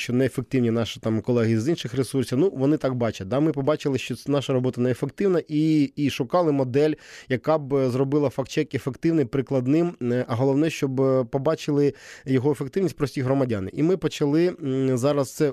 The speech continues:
м, набагато важко, набагато складніше, е, розбудовувати фактчек на регіональному рівні. Ми шукаємо партнерів в регіонах, е, навчаємо, м, е, регіональних журналістів, цілі редакції. Е, вони починають робити в себе рубрики, вони починають писати нам, але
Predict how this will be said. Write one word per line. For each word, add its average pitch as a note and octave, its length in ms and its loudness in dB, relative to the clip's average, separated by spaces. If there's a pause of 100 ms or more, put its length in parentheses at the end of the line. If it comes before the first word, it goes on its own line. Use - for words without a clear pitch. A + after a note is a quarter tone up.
м, A#2+ 220 0
набагато B2+ 420 0
важко, C3 340 -2
набагато B2+ 320 0
складніше, D3 600 0 (400)
е, B2+ 540 2
розбудовувати C#3+ 640 0
фактчек C3 380 -4
на C3+ 80 2
регіональному B2+ 600 2
рівні. G2+ 280 0
Ми C#3 140 0
шукаємо B2+ 420 -2
партнерів B2+ 560 0
в B2 160 -6
регіонах, C3 520 0 (280)
е, B2 140 2
навчаємо, D3 560 2 (120)
м, B2+ 160 0
е, B2+ 280 2
регіональних C3+ 380 0
журналістів, B2+ 560 -2
цілі C#3 240 0
редакції. C3+ 640 0 (320)
Е, B2 180 2
вони C#3 200 2
починають C3+ 460 -2
робити C3 280 0
в - 40 -4
себе B2 260 2
рубрики, C#3 500 2
вони C3 220 0
починають C3+ 800 0
писати C3 340 0
нам, D#3 260 2
але C#3 260 2